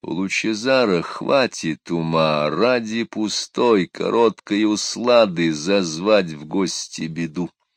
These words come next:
ополчить на себя и своего князя воинственный, вспыльчивый и гордый народ".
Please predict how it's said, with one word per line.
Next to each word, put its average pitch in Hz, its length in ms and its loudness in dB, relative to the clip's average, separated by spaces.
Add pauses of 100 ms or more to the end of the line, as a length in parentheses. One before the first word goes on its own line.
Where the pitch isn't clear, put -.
(680)
ополчить 135 920 0
на 139 200 -2
себя 135 640 4
и 120 180 4
своего 117 480 0
князя 110 840 0
воинственный, 104 1040 0
вспыльчивый 95 1200 0
и 80 40 -2
гордый 82 500 0
народ". 80 500 0